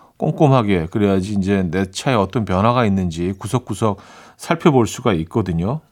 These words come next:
예. 그리고 한 번은 하면은, 지금 저도 좀 뿌리를 뽑는 스타일이라 한 번가 뭐, 몇 시간씩 할 때도 있거든요.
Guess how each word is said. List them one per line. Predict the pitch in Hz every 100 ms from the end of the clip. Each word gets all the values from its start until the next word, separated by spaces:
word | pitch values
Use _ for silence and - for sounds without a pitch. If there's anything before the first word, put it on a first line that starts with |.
| -
예. | 85 82 82 - - - - - - - - _ - - _ -
그리고 | 127 151
한 | 202 214
번은 | 214 202
하면은, | 170 208 208 196 190 190 202 - _ _ - _ - - _
지금 | 156 156
저도 | 127 156
좀 | 151 165
뿌리를 | 214 202 185
뽑는 | 196 185 190 156
스타일이라 | 123 165 151 127 113 104 131 98
한 | 120
번가 | 139 131
뭐, | 117 113 110
몇 | 165 76 135 147
시간씩 | - 175 147 156
할 | 139
때도 | 139 110
있거든요. | 90 113 95 85 82 85 85 73